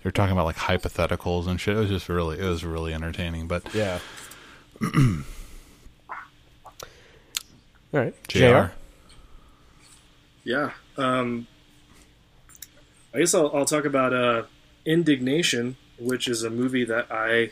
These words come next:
Speaker 3: stole. It was on John's, uh, list of deep dives. I, I
Speaker 1: Yeah.
Speaker 3: fucking,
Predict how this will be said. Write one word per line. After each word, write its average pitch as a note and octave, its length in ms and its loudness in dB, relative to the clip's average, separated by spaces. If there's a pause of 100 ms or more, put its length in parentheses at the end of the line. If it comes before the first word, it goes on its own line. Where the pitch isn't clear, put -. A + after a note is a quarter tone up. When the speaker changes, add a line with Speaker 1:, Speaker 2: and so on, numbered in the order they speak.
(440)
Speaker 3:
stole. D#3 560 2 (800)
It B2 100 -6
was A#2 200 -2
on A#2+ 300 0
John's, A#2+ 520 -2
uh, A2+ 160 -2
list B2+ 300 -2
of G#2+ 120 -8
deep B2 180 -2
dives. E3 320 -2
I, A#2 80 -8
I - 580 -16
Speaker 1:
Yeah. D#2+ 180 2
Speaker 3:
fucking, - 180 -12